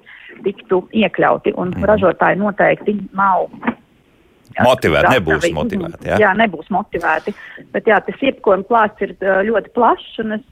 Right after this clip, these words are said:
Speaker 1: uh, ceru, ka tuvākā gada laikā mēs arī vēl paplašināsim šo dzērienu klāstu, un, uh, sistēma būs iestrādājusies, un varēsim, lai nebūtu jums tik sarežģīti jāsauc, kur ir tie dzērieni, kur ietilpst, principā, visi viena veida iepakojumi, kas šobrīd ir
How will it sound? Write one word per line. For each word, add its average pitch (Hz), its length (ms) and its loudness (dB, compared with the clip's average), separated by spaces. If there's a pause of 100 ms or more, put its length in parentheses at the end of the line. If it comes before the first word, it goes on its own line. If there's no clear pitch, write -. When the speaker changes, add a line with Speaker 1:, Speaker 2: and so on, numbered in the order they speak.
Speaker 1:
uh, 196 340 4 (100)
ceru, 233 280 2
ka 180 100 -12
tuvākā 180 640 -2
gada 208 260 0
laikā 190 480 0 (460)
mēs 190 240 -8
arī 190 240 2
vēl 190 220 4
paplašināsim 185 840 0
šo 175 160 0
dzērienu 190 560 2
klāstu, 208 720 2 (120)
un, 180 260 -6
uh, 170 260 0 (520)
sistēma 175 440 -2
būs - 140 -6
iestrādājusies, 165 880 0
un 170 100 -8 (380)
varēsim, 180 580 2 (500)
lai - 240 2
nebūtu 208 340 4
jums 202 160 0
tik 196 120 -4
sarežģīti 202 480 0
jāsauc, 196 480 0 (360)
kur 247 200 0
ir 226 80 -2
tie 185 180 0
dzērieni, 202 600 2
kur - 120 -4
ietilpst, 233 460 -2
principā, 196 420 0
visi 208 420 -6
viena 196 340 4
veida 190 260 4
iepakojumi, 175 680 2
kas - 120 -6
šobrīd 180 300 0
ir 240 100 0